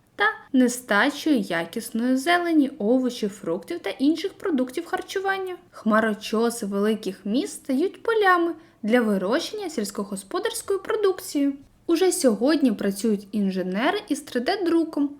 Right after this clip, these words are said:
продуктів харчування, оператори розумної переробки сміття, спеціалісти із зміни клімату, експерти зі здорового одягу,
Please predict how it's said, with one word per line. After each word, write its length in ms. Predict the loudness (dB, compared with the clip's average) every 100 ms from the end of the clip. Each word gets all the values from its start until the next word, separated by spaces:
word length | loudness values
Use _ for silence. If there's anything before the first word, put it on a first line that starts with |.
| _ -4
продуктів 640 | 0 2 0 -2 -2 -4
харчування, 800 | -4 -8 -4 -2 -2 -4 -4 -8 -8
оператори 680 | -8 -2 0 2 2 2 0
розумної 800 | 2 0 0 -2 2 4 4 4
переробки 640 | 0 -2 -2 -4 -4 -6
сміття, 540 | -6 -8 -8 -4 -4 -4 -12 -20 -18
спеціалісти 1080 | -4 -2 0 0 0 -2 0 -2 -2 -10 -6
із 180 | -8 -4
зміни 340 | -4 0 0
клімату, 640 | 0 0 6 6 4 -2 -10 _ -2
експерти 880 | -2 -2 -10 -2 2 2 0 -4 -2
зі 100 | -2
здорового 760 | -2 0 2 2 2 0 0 4
одягу, 520 | 4 4 -4 -4